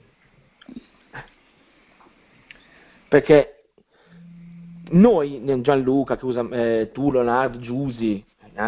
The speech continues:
e an-, e anche altri del, del gruppo che hanno imparato a usare me, hanno imparato a usarlo con la volontà di, di, di stare lì e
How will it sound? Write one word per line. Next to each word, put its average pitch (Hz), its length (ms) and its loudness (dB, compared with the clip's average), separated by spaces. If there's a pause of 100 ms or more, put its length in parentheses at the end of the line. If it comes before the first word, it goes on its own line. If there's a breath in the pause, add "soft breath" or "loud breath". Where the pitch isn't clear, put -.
e 117 100 -6
an-, 131 260 2 (120)
e 123 80 -6
anche 135 320 2
altri 131 380 2
del, 123 180 -4
del 120 180 -2
gruppo 113 600 -6
che - 120 0
hanno 143 140 4
imparato 127 300 -2
a - 20 0
usare 123 240 2
me, 110 120 -4
hanno 110 120 -2
imparato 139 300 0
a - 20 2
usarlo 170 240 2
con 131 120 -4
la 117 60 0
volontà 127 460 0
di, 180 180 -4
di, 123 220 -10
di 123 120 -20
stare 170 240 -2
lì 147 200 -2
e 117 280 -4